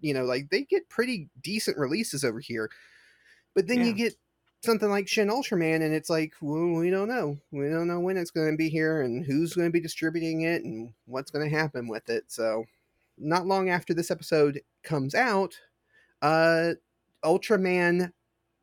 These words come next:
Speaker 1: Me-, uh, Mebius, I keep wanting to say Mebius, but it's Mebius, is going to be released, and it can already be pre-ordered now. So I know a lot of people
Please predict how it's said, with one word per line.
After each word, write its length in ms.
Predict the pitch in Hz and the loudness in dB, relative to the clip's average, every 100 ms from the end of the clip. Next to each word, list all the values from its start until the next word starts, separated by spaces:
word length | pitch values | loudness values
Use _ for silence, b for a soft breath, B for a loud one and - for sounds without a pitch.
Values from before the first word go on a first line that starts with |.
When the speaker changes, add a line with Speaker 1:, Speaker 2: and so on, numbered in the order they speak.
| _ _ _ | _ _ _
Speaker 1:
Me-, 280 | 143 196 220 135 | -2 0 -2 0
uh, 180 | 123 | 0
Mebius, 580 | 117 170 240 147 - - | 2 2 2 0 -4 -4
I 60 | 135 | -4
keep 140 | 226 | 0
wanting 120 | 175 135 | 0 2
to 100 | 135 | 0
say 60 | |
Mebius, 460 | 120 143 101 - - | 2 0 -2 -8 -6
but 100 | 117 | -4
it's 140 | 107 123 | -4 -4
Mebius, 760 | 127 156 120 90 107 - - B B B B B _ _ - | 2 2 2 -4 -6 -8 -10 B B B B B _ _ 0
is 320 | 143 139 135 | 4 4 2
going 260 | 131 131 131 | -2 -2 -2
to 100 | 127 | -4
be 360 | 127 131 139 139 | -2 -2 -4 -2
released, 440 | 151 247 143 - | 0 0 -4 -2
and 120 | 139 | -2
it 80 | 160 | 0
can 100 | - | 2
already 260 | 196 190 175 | 4 4 4
be 120 | 160 | 4
pre-ordered 500 | - 180 151 117 117 | 2 2 4 4 2
now. 180 | 127 98 | -2 -4
So 160 | - 110 | -6 -4
I 80 | 120 | -2
know 140 | 127 | 0
a 20 | |
lot 160 | 123 123 | 2 0
of 80 | - | -2
people 380 | 123 123 113 | -6 -4 -6